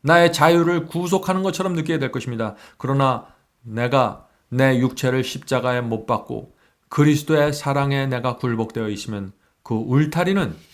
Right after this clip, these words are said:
하나님의 사랑과 자비로 느껴지게 됩니다. 하나님의 간절한 보호하심이라는 하나님의 깊은 뜻을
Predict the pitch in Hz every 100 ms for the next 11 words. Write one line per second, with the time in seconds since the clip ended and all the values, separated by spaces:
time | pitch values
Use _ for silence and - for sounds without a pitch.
0 | _ - - - 135 131 120 117 113 113
1 | 110 107 104 101 101 101 - 90 98 92
2 | 90 101 98 - 92 95 90 92 135 -
3 | _ _ _ _ _ _ - 120 117 117
4 | 113 - 113 135 139 147 147 156 147 135
5 | 151 170 180 160 165 170 170 160 151 151
6 | 143 147 - - 151 139 131 127 - 143
7 | 185 202 208 196 185 - 175 -